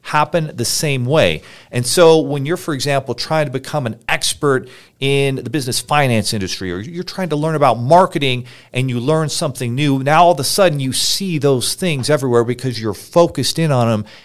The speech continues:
and you're filtering them. And so he talks about a few ways to do this successfully. He's like, "Be smart with your smartphone." And I know you've done a lot of work with this. What are some of the tactics you've used to be smart with your smartphone so you're intentionally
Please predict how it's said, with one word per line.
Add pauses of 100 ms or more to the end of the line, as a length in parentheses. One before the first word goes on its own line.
(140)
and
you're
filtering
them. (280)
And
so
he
talks
about
a
few
ways
to
do
this
successfully.
He's
like,
"Be
smart
with
your
smartphone." (380)
And
I
know
you've
done
a
lot
of
work
with
this.
What
are
some
of
the
tactics
you've
used
to
be
smart
with
your
smartphone
so
you're
intentionally